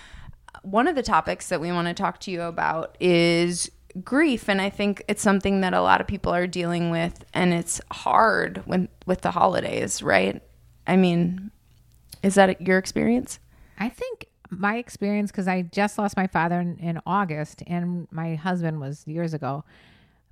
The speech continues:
Speaker 2: I think it's harder when you least expect it than when you expect, you expect to be sad at Thanksgiving or Christmas or Hanukkah or whatever.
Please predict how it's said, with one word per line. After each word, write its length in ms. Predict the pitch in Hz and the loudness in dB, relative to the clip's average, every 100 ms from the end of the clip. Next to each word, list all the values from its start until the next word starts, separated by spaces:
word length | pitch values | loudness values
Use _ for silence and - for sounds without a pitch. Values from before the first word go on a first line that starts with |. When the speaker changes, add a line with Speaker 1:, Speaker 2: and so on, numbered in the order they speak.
| _ 185 | _ -6
Speaker 2:
I 60 | |
think 260 | 196 277 262 | -4 -4 -6
it's 120 | - | -10
harder 580 | - 226 254 269 269 262 | -4 2 2 4 2 2
when 240 | 214 208 | 2 2
you 140 | 202 180 | 2 0
least 480 | 160 185 302 - | -2 -4 -4 -6
expect 480 | 180 - 170 156 - | -10 -8 -8 -8 -10
it 80 | 185 | -4
than 100 | 185 | -2
when 100 | 185 | 0
you 80 | 175 | 0
expect, 360 | 165 196 185 190 | 0 -2 -2 -4
you 40 | |
expect 340 | 160 - 220 214 | -8 0 0 0
to 60 | |
be 140 | 202 190 | -2 -2
sad 320 | - 180 175 | -2 0 -2
at 100 | 170 | -2
Thanksgiving 460 | 165 160 170 160 165 | -4 -4 -4 -4 -6
or 100 | 151 | -6
Christmas 460 | - 165 180 165 | -6 -4 -4 -4
or 80 | 151 | -4
Hanukkah 320 | 160 160 - | -4 -4 -4
or 60 | 151 | -4
whatever. 360 | 160 170 160 | -2 -4 -6